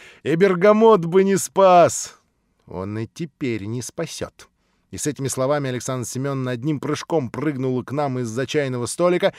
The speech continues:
и прежде чем Маслобоев успел заслонить свою голову, она схватила его за клочок волос и порядочно продернула. "Вот тебе, вот тебе, не смей говорить перед гостем, что я ревнива! Не смей, не смей, не смей!"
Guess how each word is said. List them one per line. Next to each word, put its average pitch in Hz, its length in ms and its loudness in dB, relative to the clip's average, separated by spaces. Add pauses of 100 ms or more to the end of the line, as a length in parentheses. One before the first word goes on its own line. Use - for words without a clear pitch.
(140)
и - 60 -4
прежде 170 380 2
чем 156 160 -2
Маслобоев 160 600 -2
успел 147 380 -2
заслонить 143 540 -4
свою 143 280 -4
голову, 170 380 0
она 165 160 0
схватила 160 500 -2
его 156 220 0
за 135 140 -6
клочок 147 360 -4
волос 147 360 -2
и 190 100 -10
порядочно 117 960 -2
продернула. 87 840 -4 (500)
"Вот 160 280 0
тебе, 107 240 -6 (300)
вот 135 360 2
тебе, 151 220 -2
не 147 80 -2
смей 175 300 0
говорить 147 340 -2
перед 143 220 -4
гостем, 139 340 -2
что - 160 -8
я 147 160 2
ревнива! 156 440 4 (180)
Не 139 160 -4
смей, 180 420 2 (120)
не 185 180 2
смей, 226 380 4
не 233 160 4
смей!" 254 440 2